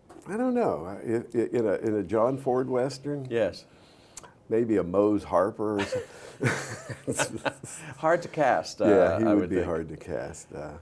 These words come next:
Speaker 1: he's a, a complicated figure in many ways.
Speaker 2: Well, what, what should we, um, particularly, what should conservatives think about Richard Nixon?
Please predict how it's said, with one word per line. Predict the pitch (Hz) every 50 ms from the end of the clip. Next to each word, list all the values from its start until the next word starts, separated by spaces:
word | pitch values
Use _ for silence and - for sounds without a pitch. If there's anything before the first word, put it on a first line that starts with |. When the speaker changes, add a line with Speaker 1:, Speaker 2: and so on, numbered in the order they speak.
| - _ _
Speaker 1:
he's | 120 104 101 110
a, | 92 87 78 -
a | - 95
complicated | - - 151 156 151 - 139 107 - - 117 101 87 87 82 78 78 - - -
figure | - 101 95 82 82 80 76 71 73
in | 80 80
many | 80 82 80 80 78
ways. | 73 76 76 71 73 80 85 85 - - - _
Speaker 2:
Well, | - 165 185
what, | 208 180 170 175 - 170
what | 190 247 247
should | - - 190 156
we, | 147 156 147 143 135 135 - - - - - - _ _ _ _ _ -
um, | 110 107 104 101 101 98
particularly, | - - 127 - - 165 - - 127 117 110 107 101
what | 104 143 156 -
should | - 131 113
conservatives | - 123 107 - - 135 135 135 123 113 92 87 78 - - -
think | - 131 127 117 -
about | 104 - - 85 78 71 - - - _ _ _ _ _ _ _ _
Richard | 92 92 - - 98 - 80
Nixon? | 80 78 - - - - - - -